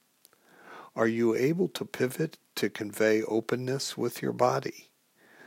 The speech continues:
Learning to physically shift from heads down laser focused on email or other communications to an expansive posture with head up and arms open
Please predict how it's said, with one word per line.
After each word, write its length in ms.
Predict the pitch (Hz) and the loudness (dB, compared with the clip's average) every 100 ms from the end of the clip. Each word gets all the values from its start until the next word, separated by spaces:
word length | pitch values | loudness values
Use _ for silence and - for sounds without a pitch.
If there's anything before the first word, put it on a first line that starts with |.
| - - - - | -20 -20 -10 2
Learning 400 | 127 151 170 147 | 4 4 2 2
to 100 | 110 | -2
physically 680 | - 131 143 170 - 147 | 0 0 0 -2 -2 -2
shift 480 | 131 - - 113 92 | -2 -2 2 2 2
from 460 | - - - 107 104 | -4 -6 0 0 -2
heads 500 | - 120 135 - - | -2 0 0 -2 0
down 420 | 123 117 117 117 | 2 4 2 0
laser 400 | 113 123 131 110 | 2 2 0 -2
focused 680 | - - 104 - 104 - 101 | 0 0 0 0 -4 -2 -2
on 280 | 104 101 - | -4 -6 -6
email 600 | 127 131 120 107 113 - | -4 -2 -2 0 -2 -2
or 220 | 107 104 | 0 2
other 220 | 120 - | 2 0
communications 1160 | - - 104 95 95 - 101 - - 107 98 - - - - - - _ - | -6 -8 -8 -6 -6 -4 -2 -4 -8 -8 -10 -14 -16 -20 -20 -20 -20 _ -4
to 200 | 123 113 | 0 2
an 100 | 107 | 0
expansive 920 | 104 - - - 113 123 - 135 - | -2 -4 -2 2 2 2 -2 -4 -6
posture 640 | - 110 110 - - 95 101 | 2 4 4 0 -4 -6 -4
with 320 | 104 - - | -4 -6 -4
head 340 | 120 113 123 - - | 0 0 -2 -6 -2
up 340 | 110 - - - - - - | -2 -2 -8 -18 -18 -14 -6
and 180 | 107 104 | -6 -2
arms 440 | 104 107 120 113 - | -2 0 -2 -4 0
open 540 | 117 117 - 98 95 | 2 2 0 -10 -10